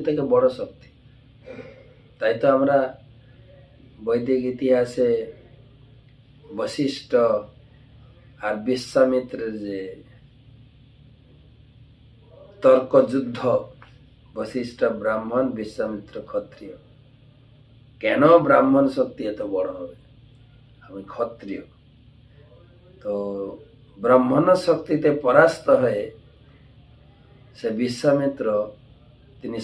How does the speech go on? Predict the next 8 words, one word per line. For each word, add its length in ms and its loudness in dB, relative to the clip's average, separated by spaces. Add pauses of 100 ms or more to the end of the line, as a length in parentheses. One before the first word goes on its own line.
সাধনার 640 6
বলে 160 4 (120)
ব্রহ্মত্ব 460 0 (140)
লাভ 200 -6
করেছিলেন। 460 -10 (800)
সাধনায়, 500 -8 (140)
আমিও 320 4
ব্রাহ্মণ 360 -2